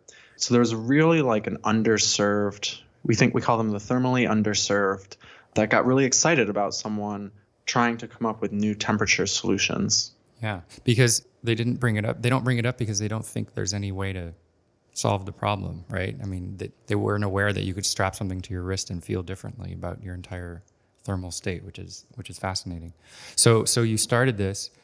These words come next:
Speaker 2: you made this prototype, people started reaching out to you. You're like, "Okay, there's something there." What was next?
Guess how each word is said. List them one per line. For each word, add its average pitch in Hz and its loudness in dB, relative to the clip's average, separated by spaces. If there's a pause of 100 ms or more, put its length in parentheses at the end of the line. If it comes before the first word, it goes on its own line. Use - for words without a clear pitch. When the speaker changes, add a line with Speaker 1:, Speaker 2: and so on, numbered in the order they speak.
(320)
Speaker 2:
you 113 2
made 113 4
this 123 0
prototype, 98 -2
people 104 -8
started 95 -4
reaching 110 -2
out 90 -4
to - -12
you. 87 -10 (300)
You're 98 0
like, 92 -2
"Okay, 98 -6
there's 92 -4
something 101 -6
there." 87 -6 (760)
What 101 0
was 90 -4
next? 85 -10